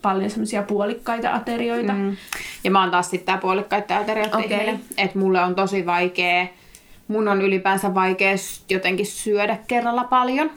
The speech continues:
Speaker 1: Joo.
Speaker 2: Ja mulla on ehkä sit niin, että jos mä oon syönyt paljon, niin mun on, mulle se niinku, jotenkin se sulaminen kestää niin kauan aikaa, et sit mulla
Speaker 1: Mm.
Speaker 2: huomaamatta käy se, että mä en syökkään. Et sit
Speaker 1: Okei.
Speaker 2: mä oon silleen, että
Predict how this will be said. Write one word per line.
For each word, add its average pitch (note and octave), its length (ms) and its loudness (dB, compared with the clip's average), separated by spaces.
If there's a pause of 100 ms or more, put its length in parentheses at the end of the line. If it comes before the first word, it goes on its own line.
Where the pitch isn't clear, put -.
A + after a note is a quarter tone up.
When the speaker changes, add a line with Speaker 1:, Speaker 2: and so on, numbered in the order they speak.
(140)
Speaker 1:
Joo. A#3+ 240 -2
Speaker 2:
Ja F#3 240 4 (280)
mulla G3 260 2
on F#3+ 80 4
ehkä G3 240 0
sit F#3+ 200 -2
niin, G3 260 2
että F#3 180 0
jos F3+ 280 0
mä G3+ 200 4
oon A3 120 0
syönyt G3+ 320 0 (560)
paljon, G#3+ 600 2 (880)
niin G#3+ 160 0
mun A#3 180 2
on, A#3 200 2 (440)
mulle A3 360 4
se A3 180 0
niinku, G#3+ 520 0 (380)
jotenkin A#3+ 300 0
se A3 80 -4
sulaminen G3 520 4
kestää F3+ 360 2
niin F3+ 160 2
kauan F#3 260 4
aikaa, F#3 460 4
et F#3 120 0
sit G#3 140 -2
mulla F#3 200 2
Speaker 1:
Mm. F3 60 -2
Speaker 2:
huomaamatta F3+ 680 2
käy D#3+ 260 0
se, F3+ 120 -2
että - 220 0
mä D3+ 120 2
en F#3+ 100 0
syökkään. F#3 520 -2 (180)
Et F#3+ 140 -2
sit F#3 100 0
Speaker 1:
Okei. G3+ 80 -2
Speaker 2:
mä F3 100 4
oon F3 100 2
silleen, F3 340 2
että G3+ 220 -2